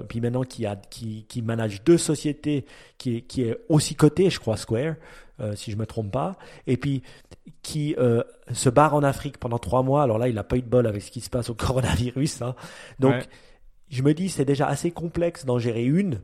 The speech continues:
Speaker 1: bien comme il faut. En gérer deux, c'est déjà difficile. Et quand on voit le roadmap d'innovation, on en parlait avant l'émission ensemble, au niveau Twitter, alors ça a pas beaucoup évolué. C'est clair que je vois un peu plus de pubs qu'avant, mais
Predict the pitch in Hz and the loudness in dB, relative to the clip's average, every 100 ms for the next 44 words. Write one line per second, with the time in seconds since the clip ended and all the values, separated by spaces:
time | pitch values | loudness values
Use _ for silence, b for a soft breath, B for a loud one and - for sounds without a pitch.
0 | - 117 131 139 131 131 - 151 214 B | -12 0 0 2 0 0 0 -2 -2 B
1 | B B B - - 123 120 139 135 123 | B B B -10 -2 0 4 4 4 4
2 | 143 139 120 117 123 120 135 143 - 214 | 4 4 2 -2 -2 -2 -6 -8 -6 -6
3 | 147 151 160 151 139 180 170 127 110 143 | -6 -4 -2 -2 2 2 2 2 2 2
4 | 170 160 156 135 156 147 143 135 175 143 | 4 2 0 -2 0 4 4 2 0 -4
5 | 101 107 110 117 113 117 117 110 131 123 | -4 -4 -2 0 0 -2 -2 -2 -2 -2
6 | - 160 123 B B B B 113 113 110 | 0 0 0 B B B B -2 0 0
7 | - 131 151 165 156 B B B 107 92 | -2 -2 4 4 2 B B B -6 -4
8 | - 95 - 117 123 120 131 113 123 143 | -4 -6 -4 -2 0 2 2 2 2 2
9 | 127 - 104 123 - 104 110 147 - 143 | -2 -4 -6 -4 -4 -4 -2 2 2 2
10 | 147 120 131 - 147 131 131 127 156 175 | 0 0 0 0 -2 -2 -2 2 2 2
11 | 170 B B B - 117 | 0 B B B -2 -2